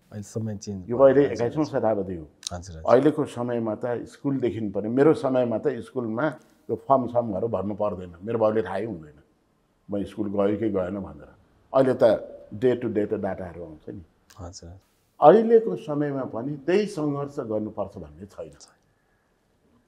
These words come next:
Speaker 2: किनभनेदेखि अहिलेको यो मुभमेन्ट भनेकै चित्रहरूले हो।
Speaker 1: हजुर, हजुर।
Speaker 2: जुन बेलामा पहिला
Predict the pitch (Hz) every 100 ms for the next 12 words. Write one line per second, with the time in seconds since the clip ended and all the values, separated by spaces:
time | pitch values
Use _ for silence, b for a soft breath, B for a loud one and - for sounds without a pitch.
0 | - 160 170 107 123 147 139 160 180 185
1 | 185 185 185 180 165 - - 151 131 147
2 | 185 190 147 107 113 147 135 143 139 117
3 | 101 95 87 85 - _ - - 85 -
4 | 78 98 151 202 170 165 151 147 147 147
5 | 143 123 135 127